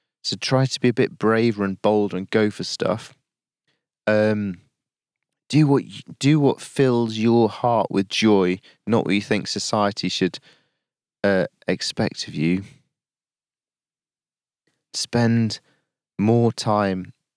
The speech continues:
outside and turn off the telly.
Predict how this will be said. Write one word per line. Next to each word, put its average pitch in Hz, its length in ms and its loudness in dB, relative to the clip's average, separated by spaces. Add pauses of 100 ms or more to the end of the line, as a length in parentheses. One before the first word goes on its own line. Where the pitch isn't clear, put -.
(100)
outside 90 840 -2 (2500)
and 113 80 -12
turn 98 200 0
off 90 140 -4
the - 60 -14
telly. 82 400 -4